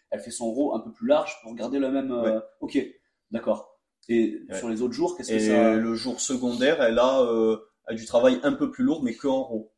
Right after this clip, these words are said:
Speaker 2: Des triplés, par exemple.
Speaker 1: Ok, pour garder une base de force,
Speaker 2: Ouais,
Speaker 1: euh,
Speaker 2: pour, euh, pour pas se déconditionner dessus.
Speaker 1: Ok, d'accord.
Speaker 2: Parce que si je lui mets que du léger en row, final, euh, bah, sa base, elle va s'amoindrir au fil des semaines. Et
Speaker 1: Ok.
Speaker 2: donc, euh, je pense qu'elle serait moins
Speaker 1: Ok.
Speaker 2: performante.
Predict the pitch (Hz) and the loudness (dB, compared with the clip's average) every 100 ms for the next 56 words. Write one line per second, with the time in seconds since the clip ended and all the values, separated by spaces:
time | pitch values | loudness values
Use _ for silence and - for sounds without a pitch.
0 | _ _ 110 117 131 - 113 110 101 98 | _ _ -8 -6 -6 -4 -4 -4 -6 -8
1 | 101 117 127 110 - _ _ 117 120 127 | -6 -6 -2 -4 -6 _ _ -4 -2 0
2 | 117 127 117 120 139 - - 120 113 107 | 2 2 2 -2 2 2 0 0 4 4
3 | 104 107 117 117 113 110 120 131 127 127 | 4 0 2 4 4 2 0 2 2 0
4 | 123 127 127 - 131 135 135 135 127 123 | 0 0 0 -2 -2 -2 -4 -6 -8 -12
5 | - 110 104 101 104 - 113 127 - 131 | -12 -8 -8 -8 -10 -6 -4 -4 -4 -4
6 | 123 131 131 123 - - 165 151 143 135 | -2 0 0 -2 -6 -2 -2 0 0 0
7 | 127 127 117 123 156 - - _ _ _ | 0 -2 -2 0 0 0 -10 _ _ _
8 | _ _ 139 151 120 107 110 - 110 139 | _ _ 0 2 2 2 0 0 2 2
9 | 127 113 107 107 107 101 98 - 123 120 | 2 -2 0 2 2 2 0 0 0 0
10 | 117 113 139 135 110 - 110 110 - 131 | -4 -6 -8 -8 -12 -14 -12 -8 -6 -4
11 | 165 117 - _ _ _ _ _ _ 95 | -4 -6 -10 _ _ _ _ _ _ -12
12 | 98 113 113 113 104 104 - 123 113 - | -4 -4 -4 -4 -6 -8 -8 -6 -6 -8
13 | 107 107 107 107 110 110 107 98 _ | -8 -6 -6 -6 -6 -8 -8 -14 _